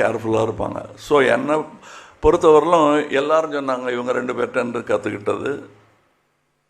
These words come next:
நான் இவங்ககிட்ட இருந்து கத்துக்கிட்டது கொஞ்சம் கம்மியா பேசணுங்கிறது அப்படின்னு நினைச்சிட்டு இருக்கேனே தவிர, பாருங்க, அது ஒண்ணும்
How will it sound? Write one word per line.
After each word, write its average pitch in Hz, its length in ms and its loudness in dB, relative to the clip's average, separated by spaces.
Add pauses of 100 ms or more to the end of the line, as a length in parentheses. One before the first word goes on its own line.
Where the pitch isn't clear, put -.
(360)
நான் 147 300 2
இவங்ககிட்ட 139 420 -2
இருந்து 135 220 -4
கத்துக்கிட்டது 123 500 -2
கொஞ்சம் 113 260 -6
கம்மியா 120 280 -2 (100)
பேசணுங்கிறது 95 720 -8 (1120)
அப்படின்னு 127 360 -2
நினைச்சிட்டு 170 340 2
இருக்கேனே 160 320 0
தவிர, 160 180 4 (120)
பாருங்க, 143 240 2 (420)
அது - 100 -8 (120)
ஒண்ணும் 107 260 -8